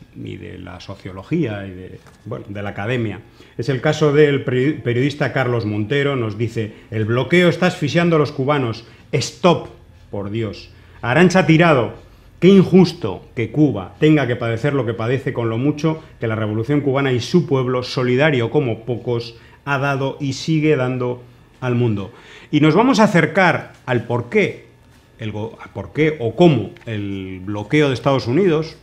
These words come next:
o mejor dicho, la, el recrudecimiento de este bloqueo en los últimos años, ha impactado de esta manera tan, tan severa en, eh,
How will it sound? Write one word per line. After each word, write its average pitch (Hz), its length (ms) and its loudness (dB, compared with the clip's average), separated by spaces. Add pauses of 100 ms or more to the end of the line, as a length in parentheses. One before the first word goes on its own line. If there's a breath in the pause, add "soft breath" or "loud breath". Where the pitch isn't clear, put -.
o 104 80 -12
mejor 104 300 -10
dicho, 170 400 -6
la, 104 500 -8 (100)
el 107 140 -10
recrudecimiento 120 1120 -2
de 110 80 -4
este 117 160 -6
bloqueo 113 360 -4
en 110 60 -4
los 101 160 -8
últimos 131 380 -6
años, 135 360 -6 (400 soft breath)
ha 139 120 -2
impactado 139 640 2
de 131 60 0
esta 123 160 -4
manera 123 300 -2
tan, 123 160 -2 (160)
tan 131 180 2
severa 127 580 -2 (460 soft breath)
en, 117 320 -8
eh, 92 300 -14